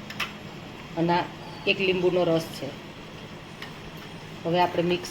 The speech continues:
કરીશું. એની અંદર આપણે થોડું તેલ ઉમેરીશું, બે ત્રણ ચમચી જેટલું.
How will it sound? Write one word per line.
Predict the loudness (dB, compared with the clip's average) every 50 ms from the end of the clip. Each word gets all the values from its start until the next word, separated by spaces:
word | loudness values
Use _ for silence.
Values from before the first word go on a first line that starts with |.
| -4 -2
કરીશું. | 0 0 0 -2 0 0 0 -2 -2 -6 -10 -12 -12 -12 -12 -12 -12 -12 -10 -12 -12 -12 -12 -12 -10 -8 -8 -8 -8 -8 -10 -10 -10 -10 -10 -10 -10 -10 -10 -10 -10 -10 -10 -10 -6 2 2 4 4
એની | 4 2 4 4 6
અંદર | 6 6 6 6
આપણે | 4 2 0 -2 -2 -2 -6 -10 -12 -12 -12 -8 0
થોડું | 2 2 4 4 0 -2 -6 -10 -8 0 2
તેલ | 4 6 8 8
ઉમેરીશું, | 8 8 8 6 6 2 0 2 2 2 2 2 0 -4 -10 -10 -10 -10 -10 -10 -10 -10 -10 -10 -10 -8 -8 -10 -10 -10 -10 -10 -10 -10 -10 -10 -10 -10 -10 -10 -10 -10 -10 -10 -4 0
બે | 0 0 2
ત્રણ | 2 2 2 2 2
ચમચી | 2 2 2 2 0 -4 -2
જેટલું. | -2 -2 -2 -2 -4 0